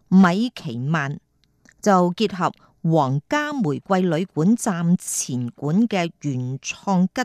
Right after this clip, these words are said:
祥物嘅角色皇家梅寶，噉啊，血多結合蜂巢旅店嘅蜂巢Q B嘅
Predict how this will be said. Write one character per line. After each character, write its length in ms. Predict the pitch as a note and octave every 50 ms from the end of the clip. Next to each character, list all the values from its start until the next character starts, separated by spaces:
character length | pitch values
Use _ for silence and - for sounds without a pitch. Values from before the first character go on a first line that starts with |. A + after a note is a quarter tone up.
| _
祥 320 | - - - - A3+ A#2 B2+
物 40 |
嘅 220 | C#3 C3+ - - D#3+ D3
角 140 | - D3+ D#3
色 180 | - - B3+ - _ - - _ _ -
皇 460 | F3+ E3+ E3 D3 A#2+ - A#2+ B2 B2 _ -
家 300 | - A#3 A3+ A3 A3+ - _ _ _ _ -
梅 580 | - F#3 E3+ E3 D#3+ D3+ C#3 C#3 B2+ A#2+ A#2+ A#2+ - -
寶， 200 | - C3+ B2 C3+ F3 B3+ - _ _ _ _ - - - - _ _ _ -
噉 280 | - F3 F#3 G3+ G#3+ G3+
啊， 120 | F3 D#3+
血 160 | D#3+ - A3 F#3+ _ -
多 260 | C#4+ C#4+ C#4+ C4+ - - - _
結 220 | - - G3+ F3 F#3
合 160 | E3 C#3+ C3+ _ _ - - - - _
蜂 400 | - - - D#4 D#4 D4+ D4+ D4+
巢 360 | - - - - B2 A2+ A2
旅 260 | A2 B2+ C3+ C3+ D#3+
店 300 | E3+ - G3 E3+ E3 E3
嘅 260 | D#3+ - D#3+ D#3 D3 - _ _ _ _
蜂 420 | _ - - - D4 C#4+ C#4 C#4 C#4+
巢 440 | - - - E3 B2 A2+ G#2+ B2+ - -
Q 280 | - - - B3 C4 A#3
B 360 | G3+ - C#4 C#4 A3 D3 A#2+
嘅 100 | -